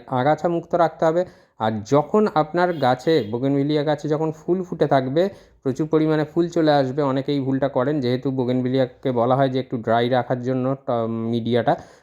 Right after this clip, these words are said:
তো য-, আমি বলবো যখন দেখবেন আপনার গাছ ভরে আছে ফুলে, তখন কিন্তু কখনোই ড্রাই রাখবেন না।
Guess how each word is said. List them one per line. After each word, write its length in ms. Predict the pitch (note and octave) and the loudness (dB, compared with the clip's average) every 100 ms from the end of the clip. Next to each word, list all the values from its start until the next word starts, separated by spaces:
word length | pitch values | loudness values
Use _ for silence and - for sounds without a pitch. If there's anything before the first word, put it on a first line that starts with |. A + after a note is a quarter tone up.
| _ | _
তো 140 | A#2+ A#2 | 0 2
য-, 80 | C3 | 4
আমি 340 | C3 C3+ D#3+ | 4 2 0
বলবো 300 | D#3 D#3+ F3 | 0 0 0
যখন 440 | D3+ B2 D3+ D#3+ | 0 -2 -2 -2
দেখবেন 300 | D#3 D3+ D#3+ | -2 -2 0
আপনার 300 | D3+ C3+ C#3+ | 0 0 -2
গাছ 260 | A#2+ C3 C#3 | 0 0 0
ভরে 320 | A2+ C3 D#3 | -2 0 2
আছে 180 | D#3+ D#3 | 2 0
ফুলে, 300 | - C3+ D#3 C4+ _ _ - | -4 0 0 -2 _ _ -2
তখন 340 | B2+ C3 F3 | -2 0 -2
কিন্তু 280 | F3+ F3 F#3 | 0 0 0
কখনোই 440 | D3 C3 E3 F#3 | 0 2 2 0
ড্রাই 300 | D#3+ C3+ C#3 | 4 4 4
রাখবেন 320 | C#3 C#3 D3 | 2 0 -2
না। 200 | D3 D#3+ | -2 -4